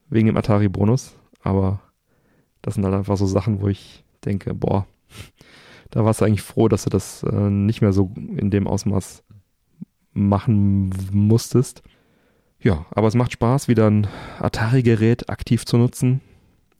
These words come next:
Und hab sogar mit dem Gedanken gespielt, mir auch noch ein zweites anzuschaffen.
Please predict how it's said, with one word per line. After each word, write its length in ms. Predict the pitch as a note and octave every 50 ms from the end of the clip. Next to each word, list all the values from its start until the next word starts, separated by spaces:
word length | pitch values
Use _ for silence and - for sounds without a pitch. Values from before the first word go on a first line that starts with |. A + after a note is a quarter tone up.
| _ _ _ _
Und 520 | _ - G#2 G2+ G2+ G2 G2 G2 - - - _ _ _ _ _ _ _ _ _ - -
hab 100 | - -
sogar 180 | A#2 G#2 G#2
mit 120 | G2+ F#2+ -
dem 80 | G#2+ G2+
Gedanken 260 | G#2 G2 G2 - -
gespielt, 240 | G#2+ - - G#2+ G#2
mir 80 | G#2
auch 60 | G2
noch 80 | F#2+ F#2+
ein 80 | F#2+ F#2
zweites 400 | - - - G#3+ - A#2+ - -
anzuschaffen. 640 | - A2+ - A2+ G#2+ - A#2 A2 - - A2 G#2